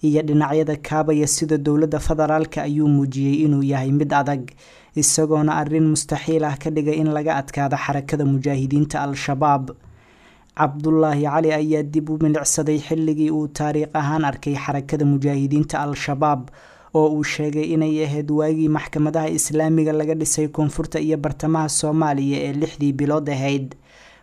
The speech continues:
Wuxuu sheegay in bulshadu ay ku qanacday,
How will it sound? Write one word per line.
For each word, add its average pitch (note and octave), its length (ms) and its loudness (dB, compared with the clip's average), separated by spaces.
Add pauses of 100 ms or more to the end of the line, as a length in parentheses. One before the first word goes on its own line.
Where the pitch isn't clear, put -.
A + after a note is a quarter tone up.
(140)
Wuxuu D3+ 320 0
sheegay D#3 460 0
in D#3+ 160 2
bulshadu D#3 440 -2
ay D3+ 120 0
ku D#3+ 160 -4
qanacday, C#3+ 480 -2